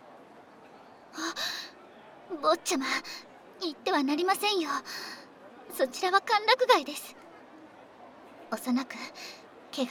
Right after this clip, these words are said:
れのない坊ちゃまが行くような場所では。ああ。どうしましょう。強引に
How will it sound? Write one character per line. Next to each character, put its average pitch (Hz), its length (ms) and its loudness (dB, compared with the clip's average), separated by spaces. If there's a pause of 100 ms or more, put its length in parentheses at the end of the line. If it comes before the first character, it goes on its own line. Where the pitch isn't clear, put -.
れ 302 120 0
の 311 100 4
な 339 140 2
い 294 80 2
坊 302 160 2
ち - 100 -4
ゃ 370 40 0
ま 254 120 0
が 220 100 -10
行 240 160 -8
く 339 120 -4
よ 370 140 2
う 392 40 4
な 294 100 0
場 - 160 4
所 359 140 -2
で 381 140 0
は。 349 80 -4 (3000)
あ 262 840 0 (4000)
あ。 - 20 2
ど 247 180 6
う 262 80 6
し 254 160 0
ま 247 120 2
し - 220 -4
ょ - 20 -10
う。 - 1900 -14
強 214 260 2
引 254 140 6
に 262 160 4